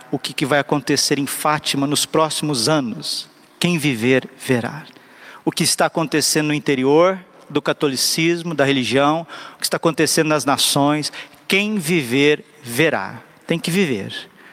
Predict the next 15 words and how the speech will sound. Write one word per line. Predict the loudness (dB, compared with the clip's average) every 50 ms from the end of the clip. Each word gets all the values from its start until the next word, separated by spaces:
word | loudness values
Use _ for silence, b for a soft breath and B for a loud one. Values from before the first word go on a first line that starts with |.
| B B B B B B B -4
Ou | -4
então, | 0 2 0 0
se | 2 2
você | 2 2 2 2 2 0
não | 0 0
viver, | 0 0 2 2 2 2
você | 0 -2
prepara | -2 0 -2 -2 -2 -2 0 0 2 2 0
bonitinho | -2 -2 -4 -4 -4 -4 -4 -2 -2 0 2 0 0 0 -2 -4 -8 B B B -4
a | -2
sua | 0 0 0 0
passagem | 0 0 -2 0 0 0 2 2 2 2 0 -2
para | -4 -2 -2 0 0
o |
céu. | 0 0 0 0 0 0 -2 -4